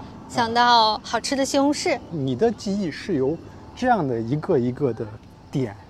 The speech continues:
Speaker 1: 嗯。
Speaker 2: 把它汇聚起来。
Speaker 1: 嗯。
Speaker 2: 所以我说，city walk 也好，溜达也好，散步也好，他们
Speaker 1: 嗯。
Speaker 2: 本身就是在创造这种点
Speaker 1: 嗯。
Speaker 2: 发生的机会。其实这种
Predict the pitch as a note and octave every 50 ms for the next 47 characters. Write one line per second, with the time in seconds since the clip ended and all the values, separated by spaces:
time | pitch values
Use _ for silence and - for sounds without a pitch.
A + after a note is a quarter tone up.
0 | - - - - - B3+ C4+ C4 A#3+ A#3 B2+ A#2+ A#2 C3 B2+ C3+ C3 - - -
1 | - - - - C4+ G#3+ D3 C#3 C3+ A#2 - - B2 G2+ G2+ - - - C6+ -
2 | - - - - D4 D4 C#4 A#3+ G#3+ F#3+ - G3+ - - G3 C4+ C#4 A#3 D3 C3
3 | A#2 - F#3+ G3 - - - - - - - - - G3 E3+ F#3+ A3+ G#3 E3 B2+
4 | - - B2 A2 A2+ A2 A2+ A2 G2 F#2+ F#2+ G#2+ A2 A#2 A#2+ A#2 - - - -
5 | C#3 C#3+ D#3+ F#3+ G3 E3+ B2+ G#2+ G#2+ A2+ - - - - - - - - - -
6 | G3 D#3+ C#3 E3+ G#3 G3+ C3+ A2+ - - - - - - - - E3+ F#3+ G#3 C4
7 | B3+ A#3 A3+ A3 - - - - - - - - - A2+ G#2+ A#2 - F#3 G3 G#3+
8 | G3+ - - A3+ F3 - - D3 B2 A#2+ - - - F3+ D#3+ B2+ - - - F#3+
9 | C#3+ C3+ C3+ B2+ A2+ G#2+ - - - - - - - - G3 D3 B2 A#2+ A2 G#2+
10 | - - - - - - - - - - - - - - - - - D#3+ C#3 A#2+
11 | - - - - - - - - - B3+ D#4 D4 A3+ E3+ F3+ F3 - A3+ F#3 C3
12 | - - F#3 F3+ - D3+ - - - - G#3 A#3+ A#3 D4+ C#4 G#3+ D#3+ C3+ B2+